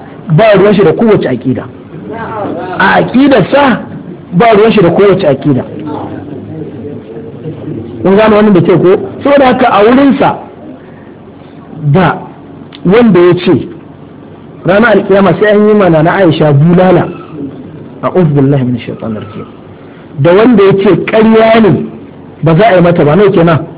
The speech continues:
Biyu. Shi a wurinsa kowanne yana da dalili, kuma kowanne gaskiya ya faɗa, saboda haka yana da tare da kowanne.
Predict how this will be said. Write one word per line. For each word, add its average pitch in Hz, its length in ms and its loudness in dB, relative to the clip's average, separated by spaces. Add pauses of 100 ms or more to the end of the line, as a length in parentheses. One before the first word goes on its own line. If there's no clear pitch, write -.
(480)
Biyu. 180 440 2 (160)
Shi 233 220 -2
a 185 120 2
wurinsa 196 300 2
kowanne 185 480 2
yana 180 160 2
da 135 60 2
dalili, 135 420 2 (920)
kuma 190 220 2
kowanne 196 460 2
gaskiya 175 300 0
ya 180 120 4
faɗa, 135 260 -2
saboda 202 200 2
haka 185 160 0
yana 185 160 2
da 156 80 0
tare 147 280 -2
da 156 100 0
kowanne. 123 420 -2